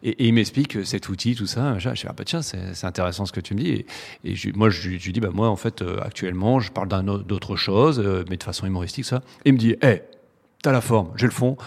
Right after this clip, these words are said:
faut qu'on fasse, euh, un spectacle avec ça, ça va être énorme, et ça. On fait le tour des zéniths, c'est parti, c'est la fête. » Bon, en bon rouge, quoi, tu vois le truc, quoi. Moi, j'ai dit, « Alors, écoute,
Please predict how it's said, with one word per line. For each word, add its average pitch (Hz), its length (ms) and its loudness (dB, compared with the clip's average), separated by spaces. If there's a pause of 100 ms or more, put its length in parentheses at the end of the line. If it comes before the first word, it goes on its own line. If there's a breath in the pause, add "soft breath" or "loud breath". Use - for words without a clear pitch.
(180 loud breath)
faut - 140 -8
qu'on 110 100 -2
fasse, 113 240 0
euh, 98 420 2
un 135 60 0
spectacle 113 380 0
avec 101 120 -2
ça, 127 120 0
ça 113 80 -4
va 107 80 4
être 95 80 -2
énorme, 104 240 2
et 95 40 -2
ça. 104 200 -2 (160 loud breath)
On 143 60 6
fait 127 100 4
le - 40 0
tour 135 120 6
des 123 100 6
zéniths, 117 280 2
c'est 139 60 0
parti, 127 220 -2
c'est 120 80 0
la 101 60 0
fête. » - 240 -10
Bon, 98 120 -4 (120)
en 107 80 -2
bon 147 100 10
rouge, 208 240 6
quoi, 101 220 0
tu - 60 -14
vois 120 80 0
le 143 40 -8
truc, 143 160 -8
quoi. - 100 -16 (840 loud breath)
Moi, 113 100 2
j'ai 98 100 -2
dit, « - 80 -4
Alors, - 180 -6
écoute, 117 300 -4